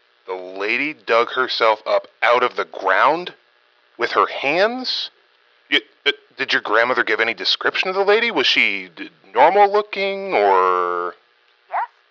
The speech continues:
Speaker 2: just with her hands. My grandmother said that she looked like a really, really old woman. That's the best she could describe it. Like, rail thin old woman.
Speaker 1: My gosh.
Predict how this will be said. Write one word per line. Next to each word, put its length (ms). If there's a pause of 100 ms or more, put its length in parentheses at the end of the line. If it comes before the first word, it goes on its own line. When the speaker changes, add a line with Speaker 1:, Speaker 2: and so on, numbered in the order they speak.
Speaker 2:
just 220
with 80
her 160
hands. 320 (100)
My 220
grandmother 500
said 140
that 240
she 60 (100)
looked 180
like 220
a 80 (160)
really, 400 (400)
really 400
old 240
woman. 400
That's 180
the 140
best 200
she 80
could 140
describe 460
it. 100 (380)
Like, 180 (460)
rail 320
thin 400
old 240
woman. 320 (420)
Speaker 1:
My 300 (160)
gosh. 560